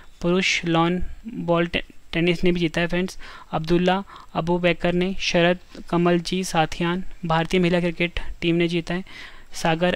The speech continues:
अहलावाद ने जीता है और भारतीय पुरुष हॉकी टीम ने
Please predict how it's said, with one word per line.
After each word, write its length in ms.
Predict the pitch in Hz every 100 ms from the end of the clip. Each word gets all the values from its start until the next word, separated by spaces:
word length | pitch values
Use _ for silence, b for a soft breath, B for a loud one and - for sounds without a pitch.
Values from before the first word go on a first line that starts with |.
| - -
अहलावाद 580 | 180 170 175 170 170 175
ने 100 | 175
जीता 280 | 175 170 170
है 160 | 180 - -
और 280 | 160 156
भारतीय 400 | 156 156 160 -
पुरुष 280 | 170 175 175
हॉकी 200 | 156 -
टीम 180 | - 151
ने 220 | 160 196